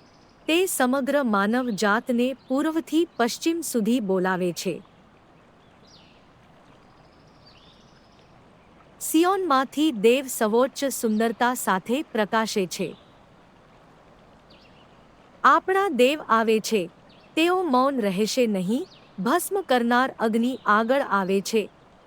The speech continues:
તેમની આસપાસ મહાતોફાન જાગશે. તેઓ અહીં પોતાના લોકોનો ન્યાય કરવા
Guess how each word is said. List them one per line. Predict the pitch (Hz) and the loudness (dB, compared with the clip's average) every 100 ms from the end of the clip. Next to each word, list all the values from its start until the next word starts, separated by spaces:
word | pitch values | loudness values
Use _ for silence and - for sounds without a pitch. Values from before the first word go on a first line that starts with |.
| - | -2
તેમની | 277 330 349 359 | 0 2 0 -4
આસપાસ | - 214 220 - - 262 277 208 | -2 0 0 0 0 0 -2 -4
મહાતોફાન | 190 220 233 226 247 247 240 | -2 0 0 0 0 -2 -2
જાગશે. | 196 175 160 - 135 - - - - - - - - - - | -2 -4 -4 -6 -8 -10 -20 -20 -20 -20 -20 -20 -20 -6 0
તેઓ | 339 403 | 2 2
અહીં | 403 269 247 339 - | 0 0 0 0 2
પોતાના | 247 240 277 294 277 | 0 2 0 2 0
લોકોનો | 269 214 214 277 311 302 311 | 2 2 2 0 -2 -2 0
ન્યાય | 214 226 247 285 | 0 2 0 -2
કરવા | 226 202 220 254 | -2 0 0 -2